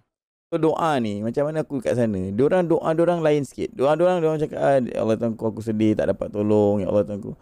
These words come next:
Dia macam tu. Doanya bukannya kita nak kena sentiasa Arab je, tak. Dia nak, dia, dia, dia boleh kita berdoa dalam bentuk direct. "Ya Allah, Tuanku," contohlah, nak kereta B M W contohnya,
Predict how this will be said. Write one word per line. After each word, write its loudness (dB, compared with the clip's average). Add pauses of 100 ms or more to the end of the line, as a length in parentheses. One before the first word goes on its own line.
(300)
Dia 0
macam 0
tu. -4 (680)
Doanya 2
bukannya 0
kita -4
nak -2
kena -2
sentiasa -2
Arab 2
je, -4
tak. -8 (180)
Dia -8
nak, -4
dia, 0
dia, -2
dia -4
boleh -2
kita -20
berdoa 0
dalam 2
bentuk -4
direct. 2 (400)
"Ya 0
Allah, 4
Tuanku," -2
contohlah, 2
nak 0
kereta 2
B 0
M 2
W 2
contohnya, 0